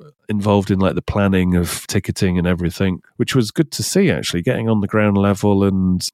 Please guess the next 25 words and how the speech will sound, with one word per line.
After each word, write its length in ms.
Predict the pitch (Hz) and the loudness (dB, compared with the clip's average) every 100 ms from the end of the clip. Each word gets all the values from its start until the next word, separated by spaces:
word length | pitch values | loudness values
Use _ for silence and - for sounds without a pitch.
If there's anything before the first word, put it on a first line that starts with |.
| - | -8
discuss 480 | 107 - - 113 - | -6 -6 -4 -4 -4
it, 100 | - | -4
'cause, 160 | 123 | -2
you 160 | 104 110 | 0 2
know, 60 | 92 | 2
you're 160 | 90 | 0
discussing 540 | 92 104 - 110 104 92 | -4 -6 -4 -4 -2 -4
the 80 | |
process 680 | 85 104 95 - 98 90 - | -4 -2 -2 0 -2 -2 -4
of 380 | 95 82 - - | -4 -6 -10 -18
how 360 | - - 117 110 | -8 -2 2 2
tickets 400 | - 107 95 - | 0 -2 -2 0
are 80 | 95 | 2
allocated, 580 | 95 92 104 92 - 90 | 2 0 0 0 -2 -2
which 420 | 95 - - - | -2 -2 -4 0
in 200 | 95 92 | 0 2
many 200 | 98 98 | 0 0
circumstances, 880 | - 104 92 98 - 101 87 98 104 | 0 -2 -2 -4 -2 -2 0 0 0
although 160 | 107 | 2
it's 180 | 147 - | 0 0
not 140 | 139 | -6
uefa 460 | 104 107 107 104 101 | -2 0 2 0 0
rules, 400 | 101 104 95 82 | 2 2 2 -2
is 460 | 85 98 90 - - | 0 0 0 -2 -4
you 640 | 107 104 101 98 95 87 | 2 4 6 6 4 0